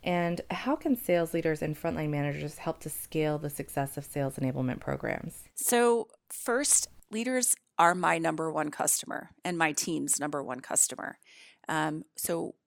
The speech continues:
Speaker 2: we work with them to create the programs, and they're aligned with everything we do. And I think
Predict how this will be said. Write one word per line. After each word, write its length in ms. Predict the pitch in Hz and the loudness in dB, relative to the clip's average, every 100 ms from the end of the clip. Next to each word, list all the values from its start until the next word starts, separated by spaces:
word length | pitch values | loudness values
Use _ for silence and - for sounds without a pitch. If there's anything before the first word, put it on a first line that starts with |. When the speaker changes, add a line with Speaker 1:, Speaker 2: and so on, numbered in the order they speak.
| _ | _
Speaker 2:
we 280 | 175 214 247 | -8 -4 -4
work 360 | 185 175 175 - | 2 2 2 -2
with 160 | 202 | -2
them 220 | 196 196 | 0 0
to 100 | 196 | -2
create 460 | 175 - 160 156 156 | -6 -4 -2 -2 -4
the 80 | - | -8
programs, 640 | - 143 - - - - - | -4 -4 -4 -8 -4 -4 -2
and 140 | 170 | -2
they're 160 | 170 165 | -2 -2
aligned 480 | 165 170 180 180 | -4 -4 -2 -4
with 140 | 175 - | -8 -6
everything 400 | 165 160 160 160 | -4 -4 -6 -6
we 140 | 151 147 | -8 -8
do. 220 | 156 151 | -8 -8
And 80 | 151 | -8
I 40 | |
think 200 | 165 160 | -8 -10